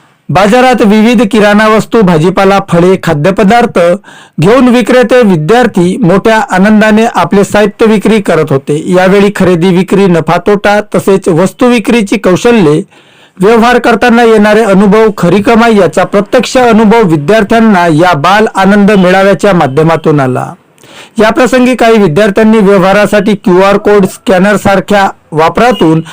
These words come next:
आधुनिक ऑनलाइन तंत्रज्ञानाचा अनुभव घेतला. बाल आनंद बाजाराला पालकाचे सहकार्य लाभले. या बाल आनंद बाजाराचे ग्रामस्थांनी कौतुक केले. विद्यार्थ्यांच्या व्यक्तिमत्व विकास करण्यासाठी शाळेच्या वतीने आम्ही सातत्याने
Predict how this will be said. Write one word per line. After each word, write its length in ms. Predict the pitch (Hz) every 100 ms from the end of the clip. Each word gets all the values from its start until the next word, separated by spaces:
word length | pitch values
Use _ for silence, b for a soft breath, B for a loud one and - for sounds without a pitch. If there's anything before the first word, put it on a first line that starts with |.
| B B
आधुनिक 520 | 190 196 240 254 247
ऑनलाइन 580 | 254 190 202 214 240 208
तंत्रज्ञानाचा 800 | 220 196 226 190 214 220 214 214
अनुभव 460 | 208 175 170 170 160
घेतला. 440 | 139 - 127 143 202 _ _ B B B -
बाल 260 | 170 220
आनंद 440 | 240 220 240 233 247
बाजाराला 720 | 214 202 226 240 240 175 175
पालकाचे 720 | - 208 220 214 240 - 240
सहकार्य 520 | 220 175 170 190 190
लाभले. 480 | 202 214 202 175 170
या 120 | 165
बाल 280 | 160 170 180
आनंद 400 | - 185 190 185
बाजाराचे 680 | 196 165 170 175 180 170 196
ग्रामस्थांनी 680 | 156 160 170 160 185 180 175
कौतुक 400 | 165 135 131 143
केले. 300 | - 127 131 147 - - B B B
विद्यार्थ्यांच्या 640 | 202 175 254 240 240 208 240
व्यक्तिमत्व 680 | 214 - 254 233 226 226 233
विकास 520 | 190 190 214 208 180 -
करण्यासाठी 580 | 175 196 208 233 240
शाळेच्या 420 | 220 185 180 170 190
वतीने 440 | 190 202 196 208 - -
आम्ही 220 | 165 170
सातत्याने 580 | 175 175 185 - 196 196